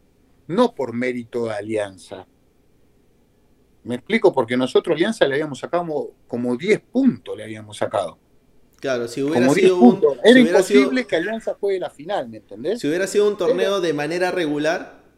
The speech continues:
Speaker 2: Universitario de Deportes ya era campeón hace rato.
Speaker 1: Claro, le habíamos sacado al segundo en la general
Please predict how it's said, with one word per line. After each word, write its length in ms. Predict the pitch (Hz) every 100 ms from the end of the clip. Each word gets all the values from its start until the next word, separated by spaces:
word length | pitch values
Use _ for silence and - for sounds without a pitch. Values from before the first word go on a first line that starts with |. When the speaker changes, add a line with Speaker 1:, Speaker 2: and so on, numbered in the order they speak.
| -
Speaker 2:
Universitario 560 | 139 135 131 135 160
de 80 | 165
Deportes 380 | 143 160 156 143
ya 80 | 147
era 120 | 147
campeón 300 | 127 123 135
hace 160 | 131 -
rato. 460 | 160 139 104 107 _ _ _ _ _ _ _ _ _ _
Speaker 1:
Claro, 480 | - 269 247 147 - -
le 120 | 143
habíamos 360 | 170 262 220 -
sacado 580 | 170 226 240 226 214 _ -
al 220 | 139 139
segundo 880 | 131 - 156 190 233 190 139 123 110 _ _
en 200 | - 131
la 120 | 131 127
general 600 | - 135 135 190 277